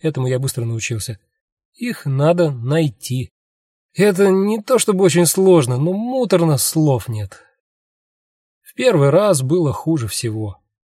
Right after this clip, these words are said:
Во-первых, с непривычки, а во-вторых, после грандиозной удачи с шимарским принцем я очень хотел быть молодцом. Больше, чем спать, есть и бегать за девушками. Больше даже, чем остаться живым и в своем уме.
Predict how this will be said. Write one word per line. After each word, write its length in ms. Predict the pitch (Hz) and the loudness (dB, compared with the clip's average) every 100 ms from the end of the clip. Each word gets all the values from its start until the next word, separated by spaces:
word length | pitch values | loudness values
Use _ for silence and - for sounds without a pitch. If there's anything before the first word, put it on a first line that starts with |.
| - | -8
Во-первых, 680 | 110 120 202 247 233 - - | -4 -2 0 2 0 -4 -4
с 100 | 156 | 0
непривычки, 680 | 151 139 127 104 - 110 - - | 0 0 -4 -6 -12 -18 -20 -6
а 80 | 127 | -4
во-вторых, 500 | 139 - 170 214 - - | -2 0 0 0 -4 -2
после 260 | 214 202 | 0 2
грандиозной 640 | 175 196 185 196 170 139 147 | 2 2 4 4 6 4 4
удачи 340 | 151 143 - | 4 2 0
с 80 | - | -2
шимарским 600 | - 147 143 117 - 120 | 2 4 4 2 -4 -2
принцем 560 | 151 190 170 127 113 | -2 -2 -4 -6 -4
я 200 | 113 202 - | 0 0 0
очень 320 | 190 196 196 | 2 2 2
хотел 300 | - 139 147 | -2 0 0
быть 200 | 143 143 | 0 0
молодцом. 640 | 135 135 135 - 123 98 - _ _ | 2 2 2 0 -4 -4 -12 _ _
Больше, 420 | 127 139 180 131 | 0 4 4 4
чем 200 | 120 131 | 0 -2
спать, 480 | 113 - 175 196 - | -2 2 2 4 0
есть 480 | 123 139 170 170 - | 0 4 4 4 0
и 80 | 147 | 0
бегать 320 | 139 143 139 | 2 2 2
за 160 | 135 147 | 2 2
девушками. 560 | 135 110 - 110 104 _ _ _ _ - | 0 -4 -8 -10 -12 _ _ _ _ -8
Больше 320 | 214 247 220 | -2 0 2
даже, 200 | 202 196 | 2 2
чем 240 | - 196 | 2 4
остаться 440 | 185 - 170 156 160 | 2 4 0 2 2
живым 440 | 139 131 151 143 | 4 4 4 4
и 100 | 117 | 0
в 60 | 107 | -4
своем 380 | 139 139 131 131 | 0 2 2 0
уме. 340 | 127 117 104 | 0 -2 -8